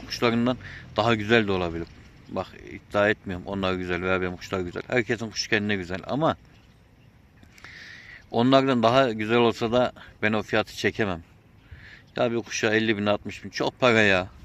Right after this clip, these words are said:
Bu para kolay mı kazanılıyor? Asgari ücret olmuş yirmi iki bin lira. Bu kuşa adam verecek elli bin lira. Ya günahtır. Arkadaşlar şimdi bunları sokalım. Öteki yavruları çıkartalım.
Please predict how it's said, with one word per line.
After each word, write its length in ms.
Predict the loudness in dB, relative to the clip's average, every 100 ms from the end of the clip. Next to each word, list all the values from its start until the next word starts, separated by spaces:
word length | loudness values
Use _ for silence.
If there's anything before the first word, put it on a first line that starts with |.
| -12
Bu 120 | -10
para 280 | -2 0 0
kolay 260 | 2 0 2
mı 100 | 0
kazanılıyor? 520 | 0 0 -2 -4 -6 -12 -18 -18 -18 -16 -16 -16 2
Asgari 360 | 4 4 2 2
ücret 260 | 2 0
olmuş 480 | 0 0 0 -4 -6 -8 -4
yirmi 280 | -2 0 0
iki 180 | 0 -2
bin 140 | 0
lira. 260 | 2 2 0 -10 -20 -10
Bu 100 | -8
kuşa 220 | -6 0 0
adam 220 | 2 0
verecek 280 | 0 2 0
elli 200 | 0 -2
bin 120 | -4
lira. 160 | -6 -8 -8
Ya 140 | -4 -4
günahtır. 460 | -2 -4 -4 -8 -14 -18 -20 -20 -20 -20 -20 -20 -20 -12 -2
Arkadaşlar 420 | 0 0 -2 -4
şimdi 200 | -4 -2
bunları 220 | 0 0
sokalım. 400 | 0 -2 -2 -2 -6 -12 -14 -14 -12 -14 -12 -12 -12 -14 -16 -18 -20 -20 -20 -20 -20 -20 -20 -20 -20 -20 -20 -20 -20 -18 -16 -14 -12 -12 -16 -14 -12
Öteki 340 | -4 -4 2
yavruları 320 | 4 6 4 2
çıkartalım. 500 | -2 -4 -2 -4